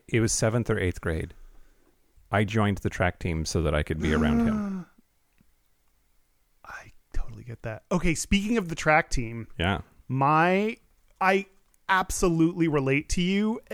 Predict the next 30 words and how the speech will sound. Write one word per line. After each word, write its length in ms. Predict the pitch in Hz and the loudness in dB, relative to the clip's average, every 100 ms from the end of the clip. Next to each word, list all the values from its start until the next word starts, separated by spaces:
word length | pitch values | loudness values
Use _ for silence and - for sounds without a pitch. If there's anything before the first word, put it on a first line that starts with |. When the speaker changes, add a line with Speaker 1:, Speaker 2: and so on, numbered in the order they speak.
| 226 | -8
Speaker 2:
that 260 | 160 139 165 | -2 -2 0
it 100 | 160 | 0
is, 240 | 156 123 | 2 2
like, 180 | 135 131 | 0 0
one 160 | 139 151 | 0 0
of 80 | 147 | 2
those 180 | 135 123 | 0 0
looking 320 | 143 - 139 | 0 0 0
back 280 | 131 131 147 | 2 0 0
on 80 | 135 | -2
this 200 | 131 131 | -2 -2
moments. 420 | 127 135 147 - 170 | -2 0 0 -2 0
It 120 | 143 | 0
is 180 | 120 - | -2 -6
just 640 | - 165 143 - - - _ _ _ _ _ _ _ - | 0 2 2 0 -4 -12 _ _ _ _ _ _ _ -8
there. 680 | 113 151 143 117 123 156 - _ _ | 0 2 2 0 -4 -4 -6 _ _
Speaker 1:
Yeah. 100 | 117 143 | -2 0
Speaker 2:
My 120 | 135 | 0
first, 600 | - - 165 170 - - - | -2 0 2 2 -2 -10 -4
like, 300 | 139 117 - | -2 -2 -2
major 440 | 131 135 147 185 175 | 0 2 2 0 0
crush, 420 | 147 131 123 - | 2 2 0 -2
I 40 | 131 | -2
was 120 | 123 | -2
in 60 | 120 | -2
the 60 | |
seventh 380 | - 131 165 175 | -2 0 0 0
grade, 300 | 139 120 123 | 2 2 2
and 200 | 120 117 | -2 -2
Cameron 680 | - 160 170 123 113 135 | 0 2 2 0 -2 -4